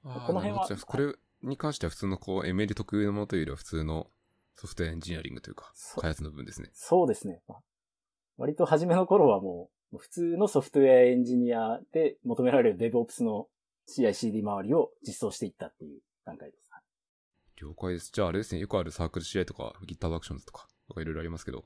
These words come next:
Speaker 1: その辺を使ってってことですね、きっと。
Speaker 2: そうですね。まあ、似たようなサービスで、まあ、エーダブリューエスだとコードビルドっていうサービスがあっ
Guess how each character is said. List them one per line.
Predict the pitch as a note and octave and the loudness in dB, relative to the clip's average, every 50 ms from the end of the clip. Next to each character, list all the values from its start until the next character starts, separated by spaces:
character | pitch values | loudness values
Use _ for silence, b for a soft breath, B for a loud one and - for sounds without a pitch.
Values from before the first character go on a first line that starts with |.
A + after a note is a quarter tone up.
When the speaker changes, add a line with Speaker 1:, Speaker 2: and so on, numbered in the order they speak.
| _ _ | _ _
Speaker 1:
そ | - - F#2 | -8 -6 -4
の | F2+ E2+ | -4 -4
辺 | E2+ | -4
を | E2 | -6
使 | - - F2 | -6 -10 -10
っ | |
て | D#2+ - | -10 -10
っ | - | -12
て | - | -12
こ | - - | -16 -16
と | A#1+ | -16
で | - | -16
す | - - | -18 -20
ね、 | - | -20
き | - - | -20 -20
っ | _ | _
と。 | - - _ _ | -20 -20 _ _
Speaker 2:
そ | - - - G#3+ G#3 | -8 2 6 6 6
う | B2+ | 6
で | G#3 | 4
す | - - | 0 -2
ね。 | - - - - _ | -6 -8 -8 -12 _
ま | - | -8
あ、 | D#3 | -6
似 | C#3 C#3+ D3+ D3 | -4 -4 -4 -2
た | - G#3 | 0 0
よ | G#3+ G#3+ | 0 0
う | F#3+ | 0
な | B2+ | -2
サ | - - B2 | -2 0 0
ー | A#2 | 0
ビ | A#2 A2 | 0 -2
ス | - - | -6 -4
で、 | A#2 A#2+ A2 A2+ | -2 0 0 0
ま | - - | -2 -4
あ、 | - | -4
エ | D#3 | 0
ー | D#3 | 0
ダ | F3 | 2
ブ | F3 F3+ | 2 2
リ | F#3 F#3 | 2 2
ュ | |
ー | |
エ | F3+ | 0
ス | - - | 0 -2
だ | - F#3+ | -2 -2
と | - E3 | -2 -8
コ | - - D#3 D#3 | -4 0 0 2
ー | D3+ | 2
ド | D#3 | 2
ビ | D3+ E3+ E3 | 0 0 0
ル | C3 | 0
ド | F#2+ F2 | -2 -2
っ | - | -6
て | _ F#2 | _ -10
い | F2 | -10
う | E2 | -10
サ | - - A2 G2 | -10 -8 -8 -8
ー | F#2 | -8
ビ | F2+ E2+ | -8 -12
ス | - - | -12 -10
が | G2+ G2 | -8 -8
あ | F#2+ | -8
っ | - | -10